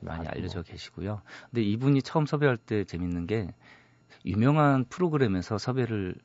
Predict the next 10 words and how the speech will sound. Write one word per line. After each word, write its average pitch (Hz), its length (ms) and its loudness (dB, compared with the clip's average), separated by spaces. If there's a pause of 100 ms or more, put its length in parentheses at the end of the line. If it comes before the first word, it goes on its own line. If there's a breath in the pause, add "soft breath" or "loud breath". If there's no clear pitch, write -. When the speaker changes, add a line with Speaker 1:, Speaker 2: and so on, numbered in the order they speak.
(120)
Speaker 1:
요청을 95 360 -4
했는데 87 640 0 (140)
안 92 160 -2
한다고 101 300 -2
하셨대요. 82 640 -6 (200)
Speaker 2:
네. 87 220 -4 (400 loud breath)
Speaker 1:
자신은 107 640 -4
자기 90 640 -2 (320)
하신 131 340 0
일이 90 500 -2